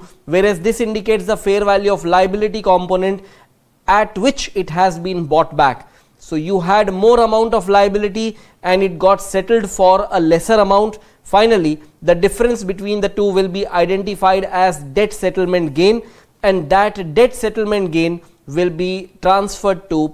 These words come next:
P and L at the same date, that is at end of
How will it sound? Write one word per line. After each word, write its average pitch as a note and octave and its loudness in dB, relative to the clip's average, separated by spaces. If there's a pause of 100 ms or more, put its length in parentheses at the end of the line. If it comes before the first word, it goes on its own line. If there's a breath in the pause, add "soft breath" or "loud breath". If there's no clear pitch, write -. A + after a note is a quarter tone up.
P E3+ 0
and F#3 2
L D3 0 (320 soft breath)
at D3 -2
the D3+ -2
same D3 -6
date, D#3 -2 (140)
that D#3 -2
is C#3+ -4
at D3+ -4
end C#3+ -6
of F#3+ -2